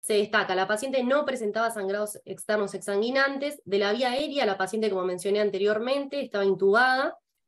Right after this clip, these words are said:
apoyada con una bolsa, mm, este, mm,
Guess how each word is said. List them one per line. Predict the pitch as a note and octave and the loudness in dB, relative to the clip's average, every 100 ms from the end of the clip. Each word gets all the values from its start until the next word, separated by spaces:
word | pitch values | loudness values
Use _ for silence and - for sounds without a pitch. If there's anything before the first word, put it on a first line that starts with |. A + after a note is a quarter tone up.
| _ | _
apoyada | - G3+ G3+ G#3+ A#3 A#3 | -4 -2 0 2 2 2
con | A3+ | 2
una | G#3+ G#3 | 0 2
bolsa, | G#3 A3+ A3+ G#3 F#3 E3+ | 0 -2 -2 0 0 -2
mm, | E3 D#3+ E3 - | -4 -8 -10 -12
este, | - E3 F3 | -14 -10 -6
mm, | E3 D#3+ - - - | -6 -6 -10 -12 -16